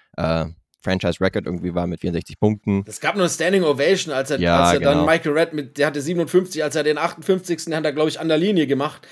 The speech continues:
Speaker 1: Genau,
Speaker 2: gemacht
Speaker 1: nach
Speaker 2: hat,
Speaker 1: dem
Speaker 2: gab's eine
Speaker 1: Motto.
Speaker 2: Standing Ovation. Also,
Speaker 1: Ja, ja.
Speaker 2: also bitte.
Speaker 1: Ich find's ganz cool, dass man primär, also, dass man vielleicht so eine Art Budding Rivalry hat, vielleicht zwischen zwei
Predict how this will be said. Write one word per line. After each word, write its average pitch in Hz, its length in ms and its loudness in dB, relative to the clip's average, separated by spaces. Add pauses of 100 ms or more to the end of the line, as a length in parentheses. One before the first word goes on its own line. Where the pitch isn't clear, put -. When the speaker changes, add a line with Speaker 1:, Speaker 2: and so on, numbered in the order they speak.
(140)
Speaker 1:
Genau, 156 200 2
Speaker 2:
gemacht 85 160 6
Speaker 1:
nach 175 60 6
Speaker 2:
hat, 165 60 4
Speaker 1:
dem - 60 -2
Speaker 2:
gab's 175 160 6
eine 165 100 2
Speaker 1:
Motto. 127 80 -2
Speaker 2:
Standing 185 280 4
Ovation. 147 540 2
Also, 135 400 -2
Speaker 1:
Ja, 85 180 2
ja. 80 80 4
Speaker 2:
also 135 220 2
bitte. 147 440 2 (260)
Speaker 1:
Ich 101 160 -2
find's 120 200 2
ganz 107 280 0
cool, 104 160 2
dass 92 120 2
man 87 160 0 (140)
primär, 92 460 2
also, 87 240 2
dass - 180 -6
man 82 120 -2
vielleicht 90 580 2
so 98 80 -2
eine 90 180 0
Art 80 360 -4 (500)
Budding 92 240 4
Rivalry 120 800 2
hat, 123 240 0
vielleicht 123 340 0
zwischen 90 320 -4
zwei 92 380 4